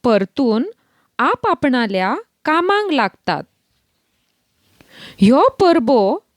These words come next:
मनोवपा फाटल्यान एकूच हेत आसता. आमी सगळ्यांनी एकठांय येवन शारिरीक आनी मानसीक आळस फाफडून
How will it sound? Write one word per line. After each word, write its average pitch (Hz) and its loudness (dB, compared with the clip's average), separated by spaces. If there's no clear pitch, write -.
मनोवपा 208 0
फाटल्यान 226 -4
एकूच 196 0
हेत 240 -4
आसता. 185 -8
आमी 269 2
सगळ्यांनी 330 0
एकठांय 349 -2
येवन 226 -2
शारिरीक 202 -2
आनी 427 2
मानसीक 415 0
आळस 208 0
फाफडून 214 -2